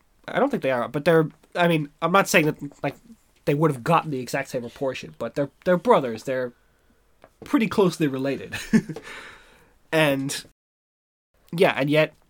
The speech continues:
his brother is only a Misting, and not even,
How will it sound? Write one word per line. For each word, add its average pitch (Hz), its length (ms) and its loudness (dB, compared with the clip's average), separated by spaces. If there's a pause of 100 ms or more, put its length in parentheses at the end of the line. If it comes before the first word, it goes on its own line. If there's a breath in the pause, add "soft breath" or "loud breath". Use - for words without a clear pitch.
his 139 160 -8
brother 147 480 2 (560)
is 143 180 0
only 156 300 0
a 139 40 2
Misting, 120 640 -4
and 139 80 -2
not 175 160 4
even, 165 320 0